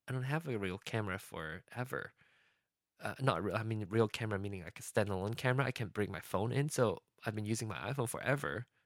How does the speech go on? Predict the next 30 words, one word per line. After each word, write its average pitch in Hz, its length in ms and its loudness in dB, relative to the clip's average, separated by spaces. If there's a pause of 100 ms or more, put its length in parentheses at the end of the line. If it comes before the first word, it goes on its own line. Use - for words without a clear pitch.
(160)
since - 380 -6
three 110 240 0
G 101 220 -4
S, 117 440 -2 (680)
uh, - 360 -6 (160)
alone 110 720 6
as 104 300 -4
my, 87 380 -2 (1040)
uh, 92 140 6
sole 110 240 6
camera, 107 500 0 (280)
that 107 100 2
I 107 40 4
don't 120 200 4
really 113 200 2
have 110 260 0
a, 82 300 -6
a 95 40 -4
standalone 107 540 -2
camera. 85 340 -6
So 107 160 2
I'm 107 100 2
gonna 135 100 0
have 113 320 0
Bruce 135 260 4
bring 107 280 0
his, 104 400 -6
his 92 280 -6
Canon, 95 640 -6
the, 90 100 -10